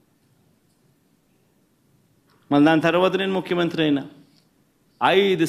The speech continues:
సంవత్సరాలు తిరుపతి బ్రహ్మోత్సవాలకు దగ్గరుండి వస్త్రాలు నేనే సమర్పించా, నేనే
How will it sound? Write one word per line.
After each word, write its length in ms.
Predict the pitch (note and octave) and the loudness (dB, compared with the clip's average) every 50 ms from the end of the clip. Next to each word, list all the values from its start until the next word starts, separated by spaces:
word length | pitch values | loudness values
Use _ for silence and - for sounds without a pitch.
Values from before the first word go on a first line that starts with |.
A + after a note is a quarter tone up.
| - | -2
సంవత్సరాలు 640 | E3 E3 F3 F#3+ G3 F#3+ - - E3 D3 B2+ A2+ A2 - - - _ _ _ _ _ _ _ _ _ _ _ _ _ _ _ _ _ _ _ _ _ _ _ _ _ _ _ _ _ _ _ _ _ _ _ _ _ _ _ _ | -4 -4 -4 -6 -8 -8 -6 -4 -2 -2 -2 -4 -8 -14 -18 -20 _ _ _ _ _ _ _ _ _ _ _ _ _ _ _ _ _ _ _ _ _ _ _ _ _ _ _ _ _ _ _ _ _ _ _ _ _ _ _ _
తిరుపతి 380 | - F3 F3 F#3+ F3 F#3 E3 E3 | 0 2 2 4 4 4 2 2
బ్రహ్మోత్సవాలకు 1000 | D#3 D#3+ E3 E3+ F3+ F#3+ G3 F#3 - - F3+ E3+ E3+ F3 E3+ F3+ F3+ - D3+ C3+ - - - - _ _ _ _ _ _ _ _ _ _ _ _ _ _ _ _ _ _ _ _ _ _ - | 4 4 2 4 4 2 0 0 0 -2 0 2 2 2 2 2 0 -2 -4 -8 -8 -10 -20 -20 _ _ _ _ _ _ _ _ _ _ _ _ _ _ _ _ _ _ _ _ _ _ -16
దగ్గరుండి 600 | - A2+ D3 D#3+ E3 E3 G3 G#3 G#3 G#3 G#3 G#3 G3 | -4 0 2 2 2 4 4 4 6 4 4 4 4
వస్త్రాలు 400 | F#3+ F3+ F#3 F#3+ G3+ G3 G#3 G3+ F#3 | 4 2 0 0 0 0 2 2 2
నేనే 200 | F#3+ F#3+ G3+ G3+ E3 F3+ | 0 0 0 -2 -2 -2
సమర్పించా, 540 | E3+ E3+ E3+ D3+ - D#3+ D3 C#3+ - C3+ - _ _ _ _ _ _ _ _ _ _ _ _ _ _ _ _ _ _ _ _ _ _ _ _ _ _ _ _ _ _ _ _ _ _ _ _ _ _ _ _ _ _ _ _ _ _ _ _ _ _ _ _ _ _ _ _ _ _ _ _ - | -4 -4 -4 -6 -4 -4 -4 -4 -4 -8 -14 _ _ _ _ _ _ _ _ _ _ _ _ _ _ _ _ _ _ _ _ _ _ _ _ _ _ _ _ _ _ _ _ _ _ _ _ _ _ _ _ _ _ _ _ _ _ _ _ _ _ _ _ _ _ _ _ _ _ _ _ -4
నేనే 240 | D3 E3 - C4 C4+ | 0 2 4 4 4